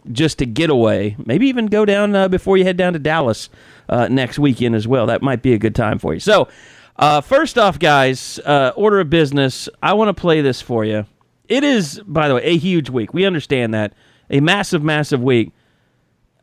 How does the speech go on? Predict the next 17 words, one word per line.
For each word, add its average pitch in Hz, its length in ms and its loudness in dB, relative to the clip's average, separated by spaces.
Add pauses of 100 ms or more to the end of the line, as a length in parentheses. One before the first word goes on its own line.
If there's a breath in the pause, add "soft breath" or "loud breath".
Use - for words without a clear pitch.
(120)
And 190 200 -2
then 214 300 0
I 196 220 0
thought 269 280 -4
this 285 160 -4
was 233 120 0
a 202 60 2
little 196 220 2
strange, 156 840 -2 (600)
uh, 127 480 0
on 127 240 0
Monday 143 360 0
when 120 180 0
Lincoln 127 260 -2
Riley 117 380 -2
had 113 380 -6
his, 104 460 -10